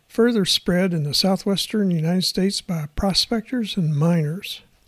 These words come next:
Feral herds of donkeys still exist in the Great Basin area of the West. Large mules were preferred for agricultural work in the South and Southeastern United States. Mules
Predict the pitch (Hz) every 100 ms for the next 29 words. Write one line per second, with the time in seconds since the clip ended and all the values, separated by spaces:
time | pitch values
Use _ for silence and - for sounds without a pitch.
0 | _ _ _ - - - _ - 185 165
1 | 156 - 214 233 - 160 151 151 151 226
2 | 214 - 269 262 190 262 214 - 185 175
3 | 170 190 208 - 185 170 175 165 160 156
4 | 156 175 - 170 160 160 151 139 - -
5 | - - _ _ _ _ _ _ _ -
6 | - _ _ _ - 196 208 - 196 180
7 | 175 - 160 170 165 190 190 175 156 170
8 | 160 196 180 175 - 190 - 208 170 165
9 | 170 185 165 151 - - 185 214 - 196
10 | 170 - 175 - 185 - - 180 156 151
11 | 151 151 - 180 165 160 - - _ _
12 | _ _ _ _ _ _ - - - -
13 | - - _ _ _ _ _ _ - 208
14 | 240 247